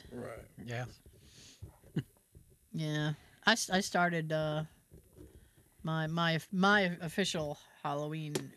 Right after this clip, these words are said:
Speaker 3: viewing this
Speaker 1: Okay.
Speaker 3: past weekend. I watched the Vincent Price thing
Speaker 1: Ooh.
Speaker 3: 'cause I adore that man. He's so odd.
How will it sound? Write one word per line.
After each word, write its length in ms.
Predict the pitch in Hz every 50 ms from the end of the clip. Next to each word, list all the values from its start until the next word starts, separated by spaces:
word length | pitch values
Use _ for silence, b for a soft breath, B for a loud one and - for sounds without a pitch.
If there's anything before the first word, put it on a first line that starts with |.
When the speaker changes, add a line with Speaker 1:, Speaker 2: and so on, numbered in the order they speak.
| 151 151
Speaker 3:
viewing 500 | 147 139 143 147 143 143 143 143 147 - - _ _ _ - -
this 140 | - 160 -
Speaker 1:
Okay. 80 | - -
Speaker 3:
past 220 | 175 170 160 -
weekend. 380 | - 165 156 - 156 147 147 147
I 60 | 143
watched 260 | 147 147 151 151 - -
the 80 | 156
Vincent 320 | 147 156 147 147 - 127 -
Price 280 | - 156 156 156 160 -
thing 340 | - 165 160 165 165 165 B B B B B B B B B
Speaker 1:
Ooh. 180 | - 175 190 170
Speaker 3:
'cause 340 | - - 175 165 156 147 151
I 160 | 151 151 147
adore 560 | 147 151 156 147 151 156 214 294 392 403 359
that 260 | 277 202 170 160 -
man. 300 | 160 160 156 147 160 185
He's 200 | 196 185 175 170
so 380 | - - - 392 381 349 262 - -
odd. 500 | - 254 262 226 180 143 127 165 180